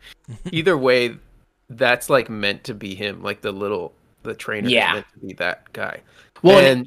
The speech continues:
Speaker 2: the trainer does have the toxic chain. It's just the
Speaker 1: Yes,
Speaker 2: little three that don't.
Speaker 1: yes. I pointed out, like, months ago, I'm like, "Look at the chain. It looks like the dumplings that this trainer has." Like, but, um, basically to answer your question, Dusty,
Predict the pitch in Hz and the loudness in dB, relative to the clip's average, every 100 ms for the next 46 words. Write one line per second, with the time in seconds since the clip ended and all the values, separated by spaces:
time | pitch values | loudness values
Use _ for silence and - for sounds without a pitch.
0 | - 160 160 - 208 233 160 131 180 190 | -2 2 2 6 6 8 6 8 6 6
1 | 127 117 117 - 95 - - - 85 80 | 2 0 -4 -4 -6 -6 -14 -12 -12 -10
2 | 131 131 165 156 135 143 151 117 120 143 | -10 -8 -2 -2 4 6 6 4 0 0
3 | 131 98 98 123 78 - _ _ _ 131 | 0 -6 -4 -2 -2 -8 _ _ _ -4
4 | 127 156 170 170 160 143 131 123 127 117 | 0 2 4 6 6 4 0 -4 -2 -2
5 | - - 117 135 160 - 120 104 98 113 | -6 -14 0 2 2 -4 -4 -2 0 -2
6 | 113 104 113 123 135 151 143 127 - 135 | -2 -4 -4 -6 -4 -6 -6 -6 0 2
7 | 135 107 110 127 131 - 139 127 - 117 | 2 -2 -6 -6 -6 0 -2 0 -4 0
8 | 135 131 123 110 101 92 - 113 - 120 | 2 2 0 -4 -4 -8 -2 -2 -2 -8
9 | - - 135 143 113 104 95 95 90 113 | -8 0 0 0 -2 -2 -2 -2 -4 -4
10 | 101 - _ _ _ _ _ 131 147 143 | -4 -8 _ _ _ _ _ 2 6 6
11 | - _ - _ _ _ _ 143 143 131 | 2 _ -20 _ _ _ _ 4 6 6
12 | 123 117 - _ _ _ _ _ _ _ | 4 -2 -12 _ _ _ _ _ _ _
13 | _ 135 123 147 160 139 143 123 127 123 | _ -10 2 2 2 -4 -4 -2 -2 -4
14 | 127 101 - 131 - 107 107 101 - 107 | -4 -2 2 2 0 -6 -4 -4 -6 -10